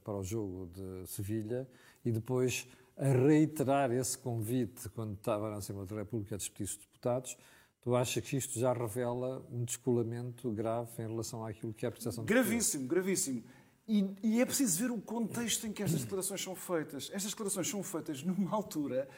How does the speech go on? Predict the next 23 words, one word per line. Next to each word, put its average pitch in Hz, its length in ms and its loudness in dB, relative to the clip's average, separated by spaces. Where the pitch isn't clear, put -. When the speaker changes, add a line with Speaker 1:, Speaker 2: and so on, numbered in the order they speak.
Speaker 2:
em 208 140 6
que 185 120 0
a 180 80 4
área 220 160 2
metropolitana 175 560 -2
de 156 60 -2
Lisboa 139 380 -2
foi 180 180 4
sujeita 143 720 0
a 185 60 6
uma 202 220 8
regressão 220 680 6
do 156 100 2
desconfinamento, 139 760 -2
e - 20 -2
eu 131 60 -2
também 143 200 -2
queria 135 180 -6
dizer 131 100 -4
qualquer 131 160 -2
coisa 127 180 -4
sobre 113 300 -6
isso, 156 320 -10